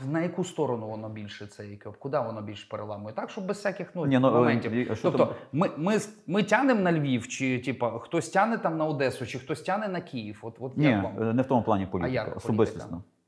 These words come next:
Speaker 1: Особистісна.
Speaker 2: Тобто як суддя, конкретний суддя відноситься до того тренера, який судить, е,
Speaker 1: Ага.
Speaker 2: е, в, е,
Speaker 1: От так може
Speaker 2: так.
Speaker 1: бути, да?
Speaker 2: Оце однозначно.
Speaker 1: Тобто глобальних речей нема, просто,
Speaker 2: Полі-,
Speaker 1: просто
Speaker 2: політично
Speaker 1: індивідуальні якісь такі
Speaker 2: Я,
Speaker 1: моменти.
Speaker 2: я тобі скажу чому, тому що, е, політично всі січуть зразу.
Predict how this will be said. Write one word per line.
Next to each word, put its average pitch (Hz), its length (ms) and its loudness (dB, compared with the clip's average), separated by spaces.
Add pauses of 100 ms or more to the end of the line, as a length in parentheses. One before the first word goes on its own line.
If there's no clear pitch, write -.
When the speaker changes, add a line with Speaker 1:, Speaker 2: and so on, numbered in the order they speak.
(120)
Speaker 1:
Особистісна. 117 800 -10
Speaker 2:
Тобто 110 220 0
як 131 220 4
суддя, 117 340 2
конкретний 110 440 -2
суддя 120 240 0
відноситься 110 640 -4
до 95 120 -4
того 107 200 2
тренера, 113 340 0
який 98 200 -4
судить, 90 460 -6
е, 85 680 -6 (280)
Speaker 1:
Ага. 104 400 -8
Speaker 2:
е, 82 60 -6 (680)
в, - 100 -12
е, 78 100 -6
Speaker 1:
От 151 140 -2
так 107 200 -2
може 104 280 -10
Speaker 2:
так. 95 120 2
Speaker 1:
бути, 104 120 -8
да? 117 160 -12 (200)
Speaker 2:
Оце 95 240 2
однозначно. 95 460 0
Speaker 1:
Тобто 175 140 4
глобальних 175 520 4
речей 180 300 0
нема, 165 340 -4 (240)
просто, 185 240 8
Speaker 2:
Полі-, - 160 6
Speaker 1:
просто 160 260 8
Speaker 2:
політично 196 260 6
Speaker 1:
індивідуальні 170 640 8
якісь 110 280 -4
такі 120 200 -2
Speaker 2:
Я, 156 80 12
Speaker 1:
моменти. 151 180 4
Speaker 2:
я 170 80 10
тобі 175 140 4
скажу 165 240 6
чому, 151 160 4
тому 151 200 2
що, 139 500 8
е, - 40 -6
політично 139 400 0
всі 147 180 0
січуть 143 320 -2
зразу. 80 260 2